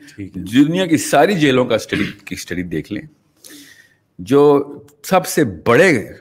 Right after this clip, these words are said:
Speaker 2: آرڈنٹ کرمنلز ہوتے ہیں نا، جو سب سے گھنونے قسم کے جرم کر کے آتے ہیں، وہ ایجوکیشن سسٹم کے چیتے ہوتے ہیں۔
Speaker 1: ہوں۔
Speaker 2: وہ سب سے زیادہ ایجوکیٹڈ ہوتے ہیں، وہ ہاروارڈ گریجویٹس ہوتے ہیں، وہ ییل گریجویٹس ہوتے ہیں، یا آپ، آپ جائیں ذرا امریکہ کی جیلوں میں، انگلینڈ کی جیلوں میں،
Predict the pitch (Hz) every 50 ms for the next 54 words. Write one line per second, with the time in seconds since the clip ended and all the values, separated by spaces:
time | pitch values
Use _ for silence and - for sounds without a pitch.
0 | - _ - 110 123 127 - 185 170 - - 143 131 135 139 147 143 117 107 98
1 | - 123 127 165 170 135 113 107 - - - - - 101 85 76 - 107 98 98
2 | 113 131 160 160 - 147 - 151 143 139 104 113 117 117 120 113 101 98 107 104
3 | 104 - 131 131 117 123 123 113 117 113 107 117 110 - 131 - - 107 - -
4 | 120 117 - - 127 - - 95 - - 92 78 76 - - _ _ _ _ -
5 | 113 104 98 80 - _ _ - - 98 - 147 131 - - 123 123 123 131 127
6 | 113 104 104 101 - 92 85 92 82 80 - 95 95 90 80 87 90 92 104 110
7 | 123 120 107 104 92 87 87 90 85 - - 80 - - 82 80 85 87 98 120
8 | 127 135 123 107 98 92 90 87 - - - _ - 92 98 110 120 120 113 104
9 | 101 - 95 101 104 98 113 120 143 160 147 127 117 113 - - _ _ _ _
10 | _ _ _ _ _ - - 104 110 113 110 147 135 127 139 127 117 117 120 131
11 | 139 160 175 160 - - 127 123 131 131 123 127 113 92 92 87 87 82 -